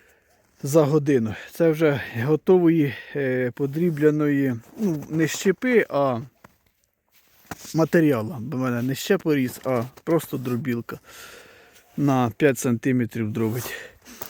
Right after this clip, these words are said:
Якщо буде отак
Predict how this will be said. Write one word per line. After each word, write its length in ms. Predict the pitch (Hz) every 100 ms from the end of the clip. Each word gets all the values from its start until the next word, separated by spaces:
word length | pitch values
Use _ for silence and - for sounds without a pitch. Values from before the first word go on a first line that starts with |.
| - - - - -
Якщо 680 | 147 185 - - 247 240 202 - - - - _ _ - _ - -
буде 500 | 165 190 185 185 165 - - - - - - - - _ - - - - - -
отак 420 | 170 - 226